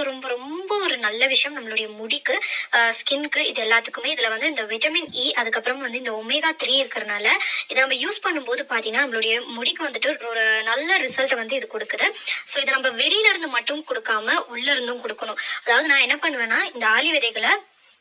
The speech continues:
டெய்லியும் பாத்தீங்கன்னா, ஒரு கால் கால் ஸ்பூன் அளவுக்கு, ஆ, இந்த ஆளி விதைகளை வந்துட்டு சாப்பிட்டுட்டு வருவேன். வெறும் வாயில மென்னுட்டு, ஆ, சாப்பிட்டுப்பேன். அந்த மாதிரி சாப்பிடுறது ரொம்பவே நல்லது, நம்ம ஸ்கின்னுக்கும் நல்லது, முடிக்கும் நல்லது.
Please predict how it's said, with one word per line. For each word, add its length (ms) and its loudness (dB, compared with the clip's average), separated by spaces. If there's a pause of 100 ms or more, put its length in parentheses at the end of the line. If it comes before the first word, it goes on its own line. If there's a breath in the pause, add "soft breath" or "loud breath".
(240)
டெய்லியும் 380 2
பாத்தீங்கன்னா, 440 -2
ஒரு 220 0 (360 loud breath)
கால் 260 2
கால் 200 2
ஸ்பூன் 300 0
அளவுக்கு, 420 0
ஆ, 180 6
இந்த 220 0
ஆளி 280 2
விதைகளை 420 0
வந்துட்டு 240 -2 (100)
சாப்பிட்டுட்டு 320 2
வருவேன். 260 -2
வெறும் 260 -4
வாயில 340 2
மென்னுட்டு, 360 -2 (400 loud breath)
ஆ, 60 4
சாப்பிட்டுப்பேன். 680 2
அந்த 280 0
மாதிரி 320 2
சாப்பிடுறது 420 -2
ரொம்பவே 520 -2
நல்லது, 280 -4
நம்ம 160 -4
ஸ்கின்னுக்கும் 540 0
நல்லது, 300 -2
முடிக்கும் 460 -4
நல்லது. 360 -4